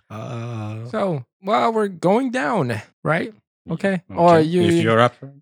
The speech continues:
Speaker 2: Okay, next one. Живот. Та-да.
Speaker 1: Да.
Speaker 2: Живот болит. Или
Speaker 1: Мгм.
Speaker 2: как, у меня боль,
Speaker 1: Давай
Speaker 2: бо-,
Speaker 1: для начала с
Speaker 2: боль
Speaker 1: животом
Speaker 2: в
Speaker 1: разберёмся. Там
Speaker 2: животе.
Speaker 1: животов-то много разных. У нас есть
Speaker 2: Yes.
Speaker 1: belly, у нас есть stomach, у нас есть tummy.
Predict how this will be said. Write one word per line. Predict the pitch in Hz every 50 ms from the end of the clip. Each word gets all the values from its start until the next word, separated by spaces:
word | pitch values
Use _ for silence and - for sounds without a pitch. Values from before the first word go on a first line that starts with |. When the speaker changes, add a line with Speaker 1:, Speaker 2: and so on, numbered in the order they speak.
| _ -
Speaker 2:
Okay, | - 170 190 - 208 190 147 117 - 127
next | 165 185 214 208 - -
one. | 202 185 160 139 127 123
Живот. | 135 143 185 185 185 196 180 135 - - - - _ _ _ _ _ _ _ _ _ _ _ -
Та-да. | 120 131 143 143 135 120 113 107 104 104 - - - 110
Speaker 1:
Да. | 107 113 127 123 117 110 95 87 90 98
Speaker 2:
Живот | 147 143 127 147 165 190 185 - - _ _ _
болит. | - 139 147 151 156 156 165 151 135 - _ - - - _ _ _ _ _ - -
Или | 151 151 151
Speaker 1:
Мгм. | 147 143
Speaker 2:
как, | - 143 135 170
у | 160 156
меня | 156 156 160 175 175 170
боль, | 143 123 135 170 185 208 220 214 196 175 165 151 - - - 98 -
Speaker 1:
Давай | - 127 123 151 175
Speaker 2:
бо-, | 180
Speaker 1:
для | 190 185
начала | 180 160 143 190 220 247
с | 233
Speaker 2:
боль | 208 202
Speaker 1:
животом | 170 165 170 165 - 156 139 135
Speaker 2:
в |
Speaker 1:
разберёмся. | - 135 170 151 135 131 131 - -
Там | 117 - - 131
Speaker 2:
животе. | 123 120
Speaker 1:
животов-то | 135 131 127 127 - 156 127 - 123
много | 110 113 143 180 151 113
разных. | 98 92 90 90 - - - - _ _ _ _ _ _
У | 117 131
нас | 131 127 113 -
есть | 113 101 -
Speaker 2:
Yes. | 104 98
Speaker 1:
belly, | 147 156 170 170 170 170 170
у | - 117
нас | 117 110 - -
есть | 101 - - -
stomach, | 160 160 160 156 156 160 151 - - -
у | 113 107
нас | 104 104 95 - - 92
есть | 87 - - -
tummy. | 147 151 156 160 165 165 165